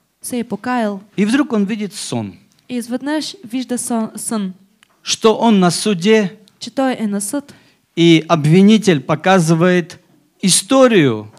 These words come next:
Speaker 1: И
Speaker 2: вот этого
Speaker 1: обвинителят,
Speaker 2: солдата,
Speaker 1: и обвинителят показва историята на този
Speaker 2: что он был
Speaker 1: войник,
Speaker 2: христианином.
Speaker 1: че той е бил християнин.
Speaker 2: И тот умолял его,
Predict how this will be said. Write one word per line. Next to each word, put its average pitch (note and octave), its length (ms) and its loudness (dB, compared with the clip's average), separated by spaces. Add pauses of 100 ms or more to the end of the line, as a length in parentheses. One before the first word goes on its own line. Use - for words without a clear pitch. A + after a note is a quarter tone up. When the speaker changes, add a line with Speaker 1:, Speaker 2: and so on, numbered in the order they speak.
(140)
Speaker 1:
И C4+ 80 -6
Speaker 2:
вот A3 280 2
этого G3+ 320 2
Speaker 1:
обвинителят, - 80 -2
Speaker 2:
солдата, D3+ 640 -4 (240)
Speaker 1:
и A#3+ 80 -4
обвинителят C4 600 -8
показва B3 500 -4
историята A#3 480 -6
на G3+ 120 -10
този G3+ 260 -6
Speaker 2:
что F3+ 80 4
он E3+ 120 6
был D#3+ 120 4
Speaker 1:
войник, - 60 -4
Speaker 2:
христианином. C3 840 -2 (500)
Speaker 1:
че - 120 -18
той A#3+ 140 0
е A3 60 0
бил A#3+ 200 -4
християнин. G3+ 680 -6 (320)
Speaker 2:
И D#3 60 -4
тот G#3+ 300 2
умолял G3 520 2
его, D3 460 -4